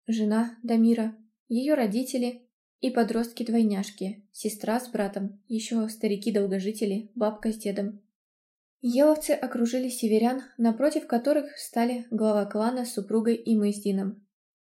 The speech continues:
Толпа притихла, и, наконец, тишину нарушил глубокий сильный голос Матео. «Ама Савери, ты стала женой моего сына, будущего преемника и главного наследника клана Еловый Ручей.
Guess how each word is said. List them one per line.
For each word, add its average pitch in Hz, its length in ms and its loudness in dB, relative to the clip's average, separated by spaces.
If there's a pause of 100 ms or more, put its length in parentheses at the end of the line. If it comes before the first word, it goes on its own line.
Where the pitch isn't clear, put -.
Толпа 220 420 0
притихла, 262 580 -2
и, 240 200 0
наконец, 214 440 0
тишину 240 400 -2
нарушил 269 460 -2
глубокий 214 460 -2
сильный 202 320 -2
голос 202 400 -2
Матео. 196 400 -4 (1400)
«Ама 226 420 8
Савери, 226 640 2 (280)
ты 269 240 -2
стала 254 360 6
женой 247 300 4
моего 240 300 4
сына, 226 580 -2
будущего 208 480 0
преемника 220 600 0
и 220 200 -2
главного 240 460 0
наследника 214 580 2
клана 214 320 0
Еловый 202 580 2
Ручей. - 560 -4